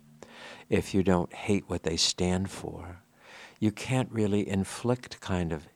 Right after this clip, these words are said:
physical harm on people who you see as children of God, sinful children of God,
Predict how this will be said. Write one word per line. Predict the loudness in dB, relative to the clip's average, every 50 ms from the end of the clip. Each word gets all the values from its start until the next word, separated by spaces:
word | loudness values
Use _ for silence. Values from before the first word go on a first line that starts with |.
| _ -14 -12 -10 -10 -10 -12 -14 -12
physical | -2 0 2 2 2 0 0 0 -2 -2
harm | -2 -4 -2 0 2 2 2 0 -2 -6 -10 -14 -18 -20 -20 -20 -20 -6 -2
on | 0 0 0
people | 0 0 -2 -2 0 -2 -2 0
who | 2 2
you | 2 2 0 0
see | 0 0 0 2 0 0
as | 0 -2 -4 -4
children | -2 0 0 2 2 0 -2 -2
of | -4 -6 -2
God, | 2 2 4 4 2 0 -2 -2
sinful | -2 2 4 6 6 4 4 2 2 2 2
children | 2 0 -2 0 0 -2 -2 -4 -4
of | -6 -8 -8
God, | -6 -6 -4 -6 -6 -8